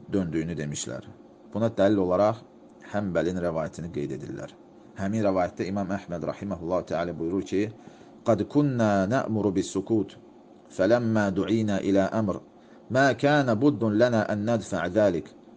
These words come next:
və nubayyina min amrihi ma yantafi anhu ma qaluh." Biz öncələr susmağı əmr edərdik. Ancaq buna çağırıldığımız zaman bunu dəf etməyimiz və onların sözlərinin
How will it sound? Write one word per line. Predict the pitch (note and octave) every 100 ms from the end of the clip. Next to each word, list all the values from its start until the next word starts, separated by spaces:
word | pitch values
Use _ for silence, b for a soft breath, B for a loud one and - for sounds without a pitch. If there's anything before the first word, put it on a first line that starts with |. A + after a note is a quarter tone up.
| -
və | G2
nubayyina | G#2 G2+ C3 G#2+ F#2+
min | F#2
amrihi | - B2 A2+ F#2+ F#2+
ma | F#2 F#2
yantafi | F2+ F2+ F2+ A#2 A2 F#2+
anhu | G2+ G#2+ F#2+
ma | F#2
qaluh." | F2 F2+ F2+ G2+ F#2 - - - - - - -
Biz | D3 C#3
öncələr | A2+ G#2 G2+ A#2
susmağı | A#2 - G#2 F#2 F2
əmr | F#2 D#2+
edərdik. | D#2 D2+ D2 - B B B -
Ancaq | A#2+ B2+ G#2
buna | B2 D3+
çağırıldığımız | C3 G#2+ A2 G2 F#2+ A#2+ B2+
zaman | G#2 G2 A2+ C#3+ C3 - - - - -
bunu | A#2+
dəf | A#2 A#2+ A2+
etməyimiz | G2+ F#2+ F#2+ G2+ G2+
və | F#2+
onların | G2+ A2 A2 C3
sözlərinin | A#2 A2 G2+ G2+ G#2